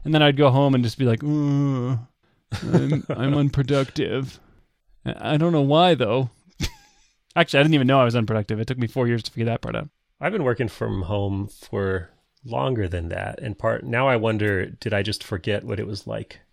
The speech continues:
Speaker 2: And then especially the pandemic has taken away the, the in-person get-togethers, so I haven't even
Speaker 1: Yeah.
Speaker 2: had those, those, like, meetups for the past few years.
Speaker 1: Oh, man, that's true. Not everybody needs that, I'll say.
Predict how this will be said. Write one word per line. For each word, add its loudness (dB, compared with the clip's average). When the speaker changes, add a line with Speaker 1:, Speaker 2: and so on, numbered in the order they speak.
Speaker 2:
And -2
then 0
especially 0
the 2
pandemic 0
has -4
taken -2
away -2
the, -4
the -2
in-person 0
get-togethers, 0
so -4
I -2
haven't -2
even -2
Speaker 1:
Yeah. -2
Speaker 2:
had -2
those, 0
those, -4
like, -8
meetups -6
for -10
the -8
past -8
few -8
years. -6
Speaker 1:
Oh, -4
man, -4
that's -10
true. -6
Not 6
everybody 6
needs 4
that, -2
I'll 4
say. -2